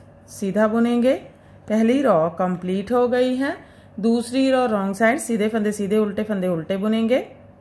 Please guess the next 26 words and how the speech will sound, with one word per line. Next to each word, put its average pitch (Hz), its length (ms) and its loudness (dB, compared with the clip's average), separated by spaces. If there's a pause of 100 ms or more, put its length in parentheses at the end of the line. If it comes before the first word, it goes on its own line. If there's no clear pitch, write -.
(560)
दो 196 160 0
फंदे 214 320 0
सीधे, 226 580 0 (560)
एक, 247 320 2 (840)
दो, 233 520 2 (880)
चार 202 220 0
फंदे 214 300 -2
उल्टे, 226 500 -2 (400)
एक, 233 340 2 (1400)
दो, 233 480 2 (920)
तीन, 240 460 0 (1000)
चार। 151 360 -2 (760)
ये 208 80 2
देखिए, 214 360 2
यहाँ 254 300 2
पर 220 140 0
मैंने 214 240 2
दो 208 120 0
फंदे 208 220 -2
सीधे 202 260 -2
बुने, 233 220 2
चार 233 220 2
फंदे 202 260 -4
उल्टे। 147 340 -4
फिर 185 180 -6
से 254 360 2